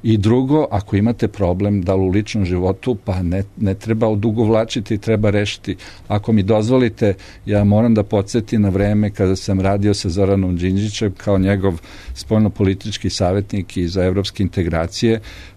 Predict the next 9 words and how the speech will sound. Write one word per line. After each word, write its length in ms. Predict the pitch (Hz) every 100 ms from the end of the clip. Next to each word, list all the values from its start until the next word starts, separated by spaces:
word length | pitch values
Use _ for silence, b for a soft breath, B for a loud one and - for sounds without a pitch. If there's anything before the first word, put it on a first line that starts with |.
| -
Premijer, 640 | - 92 95 110 117 95 92
predsjednik 440 | - 101 - 120 107
vlade 260 | 98 104
Srbije 440 | 101 - 95 104 95
tada, 360 | - 98 95
Zoran 320 | 87 95 101 87
Đinđić, 500 | 90 98 101 98 101
je 60 |
dolazio 680 | 80 90 92 107 107 113 110